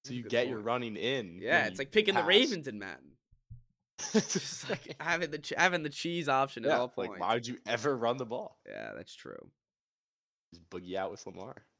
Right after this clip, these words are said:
Speaker 2: So that, I mean, that's definitely how, uh, I, you'd, you'd think someone like Jeff Saturday would be coaching. He's just like, "Oh, he got
Speaker 1: <laughs>
Speaker 2: whatever Madden instincts is."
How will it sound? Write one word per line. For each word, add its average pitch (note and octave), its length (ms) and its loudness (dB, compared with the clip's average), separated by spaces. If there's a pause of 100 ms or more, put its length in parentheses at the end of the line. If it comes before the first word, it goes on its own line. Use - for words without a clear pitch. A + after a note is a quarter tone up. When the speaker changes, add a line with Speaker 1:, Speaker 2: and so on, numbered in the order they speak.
(120)
Speaker 2:
So G3 180 -2
that, G3 320 6
I G3 60 2
mean, F#3 240 4
that's G3 240 8
definitely G3+ 360 4
how, C#3+ 500 4 (920)
uh, G2+ 400 0 (360)
I, C#3+ 100 8
you'd, D3+ 300 -2
you'd C#3+ 200 -4
think E3 560 0 (520)
someone D#3+ 420 -2
like B2+ 220 0
Jeff B2 180 0
Saturday B2 480 0
would D#2 140 -8
be - 80 -14
coaching. D#2+ 460 -12 (1400)
He's B2 180 -8
just - 200 -6
like, A#2 180 2 (180)
"Oh, B2+ 160 2
he G#2+ 120 0
got G#2+ 260 -2
Speaker 1:
<laughs> A2 80 -4
Speaker 2:
whatever C3+ 320 2
Madden C#3 380 2
instincts G2 480 -10
is." E2+ 320 -14